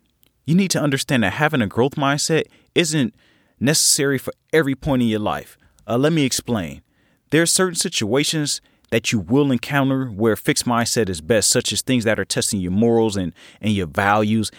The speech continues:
and things that are, are like that. I don't care how right someone may sound, but if you just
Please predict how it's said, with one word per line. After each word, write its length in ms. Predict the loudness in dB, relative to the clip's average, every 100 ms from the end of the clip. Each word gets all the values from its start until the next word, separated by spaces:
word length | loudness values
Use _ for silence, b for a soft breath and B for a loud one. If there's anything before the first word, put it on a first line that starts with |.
| B
and 160 | -10 -2
things 220 | 0 2
that 180 | 4 4
are, 160 | 2 -2 b b _
are 100 | 0
like 260 | 2 0 2
that. 160 | 0
I 100 | 2
don't 180 | 0 0
care 220 | 0 0
how 220 | 2 0 0
right 300 | 0 0 0
someone 400 | 0 2 2 2
may 120 | 0
sound, 440 | 0 0 0 0
but 140 | 0 0
if 160 | 0
you 160 | -2 -2
just 240 | -2 -2